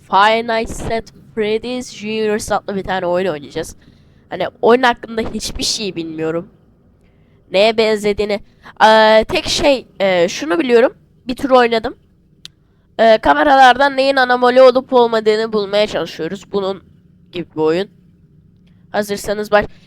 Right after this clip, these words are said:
şimdiden söyleyeyim, bu oyun, eee, normal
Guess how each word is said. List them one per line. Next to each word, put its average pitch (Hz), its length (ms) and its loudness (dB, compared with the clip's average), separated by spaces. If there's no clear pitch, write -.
şimdiden 415 260 0
söyleyeyim, 302 460 0
bu 269 60 4
oyun, 269 280 4
eee, 180 440 0
normal 208 460 4